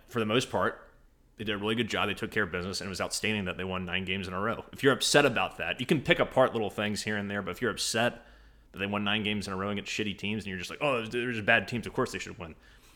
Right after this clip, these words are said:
Plenty of good teams go on road trips and don't win every freaking game. So to me, if you're trying to cast a doubt on that or cast any aspersion on that after winning nine games in a row, regardless of the quality of the team, then you're a loser.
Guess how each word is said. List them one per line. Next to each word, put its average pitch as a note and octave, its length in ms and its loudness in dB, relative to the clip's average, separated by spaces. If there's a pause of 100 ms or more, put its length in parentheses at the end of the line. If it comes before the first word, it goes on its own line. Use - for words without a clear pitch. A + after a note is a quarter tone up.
(180)
Plenty F3+ 200 8
of A#2+ 100 6
good C#3+ 220 4
teams A2 240 -2
go G#2+ 80 -2
on G2 140 0
road G#2 180 2
trips - 400 -2
and F#2+ 140 -6
don't G2+ 180 -2
win G2+ 100 0
every F2+ 160 -4
freaking F2 300 -10
game. E2 260 -10 (240)
So - 140 0
to A2 80 0
me, C#3+ 240 6
if B2 140 4
you're A#2+ 100 4
trying A2 400 2
to G2 280 -2
cast A2 300 4
a G2 40 -8
doubt G2 200 2
on G2+ 140 0
that G2 180 2
or F#2 60 4
cast F#2+ 300 -2
any F#2 100 -6
aspersion F#2 480 2
on E2+ 160 -6
that E2 260 -10 (200)
after G2 200 -2
winning F#2 280 -4
nine F#2 240 2
games F#2+ 200 -2
in E2+ 60 -8
a E2 80 -10
row, E2+ 300 -6 (360)
regardless G2 380 2
of E2+ 80 -12
the F2 80 -8
quality F#2+ 420 0
of E2+ 80 -8
the E2 60 -14
team, - 320 -12 (140)
then G2 100 -6
you're E2+ 140 -2
a E2 40 -6
loser. - 280 -12